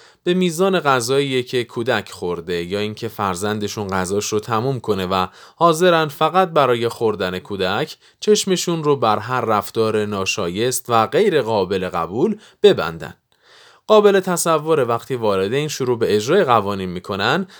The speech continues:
در ابتدا دردسرشون بیشتر می‌شه. باید حواسشون رو جمع کنن و به موقع اقدام کنن و اجازه ندن غذا خوردن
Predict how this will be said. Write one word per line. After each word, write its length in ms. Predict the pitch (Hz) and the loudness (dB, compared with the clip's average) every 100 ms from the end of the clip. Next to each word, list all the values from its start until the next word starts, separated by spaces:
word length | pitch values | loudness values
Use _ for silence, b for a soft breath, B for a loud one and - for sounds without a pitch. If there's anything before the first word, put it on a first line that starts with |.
| B | B
در 160 | - 151 | -4 0
ابتدا 420 | 156 160 156 185 | 0 -2 0 0
دردسرشون 920 | 180 151 123 113 110 131 120 - 127 | 2 2 0 -2 -6 -6 -6 -6 -8
بیشتر 420 | 113 101 - 123 98 | -8 -8 -6 -6 -6
می‌شه. 340 | 90 - 90 | -6 -4 -4
باید 300 | 82 98 107 | 0 2 2
حواسشون 600 | 117 98 104 127 120 139 | 0 0 -2 -4 -6 -6
رو 80 | 139 | -6
جمع 360 | 127 135 143 147 | -2 0 0 -2
کنن 380 | - 90 76 73 B B - | -6 -6 -6 -12 B B -6
و 240 | 101 90 | 0 0
به 220 | 90 113 | 0 0
موقع 400 | 113 127 123 175 | 0 0 2 4
اقدام 360 | 120 95 95 87 | 2 2 -2 -2
کنن 340 | - 104 95 | -6 -4 -2
و 60 | 107 | 0
اجازه 440 | 113 120 131 131 160 | 0 0 -2 -2 -4
ندن 440 | 165 165 147 113 | 0 2 2 0
غذا 420 | 98 107 98 101 | 0 -2 0 -2
خوردن 600 | 92 101 92 98 107 107 | -2 -4 -2 -2 -2 -4